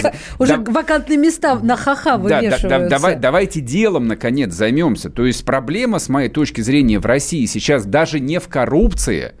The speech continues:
Speaker 2: а в том, что вот, а, во всем, что находится за рамками этой темы большой, вот там либо ничего не происходит, либо происходит что-то такое, от чего волосы встают дыбом по всему телу. Вот, поэтому и главное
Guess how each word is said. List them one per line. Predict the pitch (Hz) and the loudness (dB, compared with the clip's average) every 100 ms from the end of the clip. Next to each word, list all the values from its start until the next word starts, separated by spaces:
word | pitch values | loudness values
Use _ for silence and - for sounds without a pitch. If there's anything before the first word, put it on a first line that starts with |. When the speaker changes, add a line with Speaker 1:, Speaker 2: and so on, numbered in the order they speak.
| - - - | -20 -20 -6
Speaker 2:
а | - | -4
в | 120 | -2
том, | 190 180 | -2 -2
что | - | -2
вот, | 147 156 151 151 | -2 -2 -2 2
а, | 143 110 | 2 2
во | 104 139 | 0 -2
всем, | 143 - 196 147 | -2 -2 -2 -2
что | - 123 | -4 -4
находится | 135 160 127 120 123 | -2 -2 -2 -2 -4
за | 104 104 147 147 139 110 | -4 0 2 2 2 -2
рамками | - 156 143 - 113 117 | -2 -2 -2 -2 -2 -2
этой | - 156 - 120 | 0 0 0 -2
темы | 113 - 254 247 117 | -4 -2 0 0 0
большой, | 64 123 165 - - 123 64 - - - | 0 0 0 -2 0 0 -2 -10 -20 -10
вот | 110 139 143 | -2 -2 2
там | 196 151 - | 0 0 -2
либо | 127 156 123 | 0 2 2
ничего | 143 143 160 160 | 0 0 0 2
не | 156 135 | 2 0
происходит, | 135 147 143 - 214 269 127 - - - | 0 -2 -2 -6 -4 0 0 -2 -10 -8
либо | 98 143 185 | 0 0 0
происходит | - 147 147 - 190 143 | 0 0 0 -2 -2 -2
что-то | - 160 151 | -2 -2 0
такое, | 147 147 233 220 147 | -2 -2 -2 2 0
от | 113 | 0
чего | - 143 175 | -4 0 0
волосы | 131 185 202 165 139 | 2 4 4 2 -4
встают | - 143 147 127 | -2 0 2 0
дыбом | 156 202 156 | 0 0 -2
по | - | -2
всему | 110 - 160 151 | -6 -2 0 0
телу. | - 196 120 73 190 - - - - - - | -2 -2 -2 -4 -10 -14 -16 -16 -16 -12 0
Вот, | 147 - | 0 2
поэтому | 127 165 208 208 185 | 2 0 0 -4 -2
и | 165 | 0
главное | 160 196 185 95 90 69 | 2 4 2 0 -6 -10